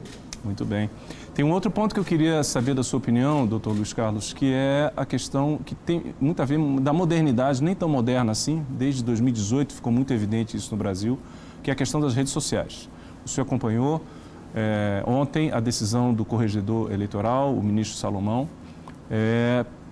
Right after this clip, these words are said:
punindo, digamos assim, determinados sites que estão, que estavam recebendo, eh, recursos financeiros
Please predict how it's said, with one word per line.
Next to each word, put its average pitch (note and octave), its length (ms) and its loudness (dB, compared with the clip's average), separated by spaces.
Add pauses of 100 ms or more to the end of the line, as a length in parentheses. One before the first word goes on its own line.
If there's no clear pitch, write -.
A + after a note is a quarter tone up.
(180)
punindo, D3 520 4
digamos A2+ 300 2
assim, G#2+ 200 0
determinados A#2 640 0
sites C3+ 500 0
que C3 540 4
estão, B2 760 0 (100)
que - 80 -2
estavam A2+ 380 0
recebendo, G2+ 880 0
eh, G2 200 0
recursos A#2+ 380 0
financeiros G3+ 680 0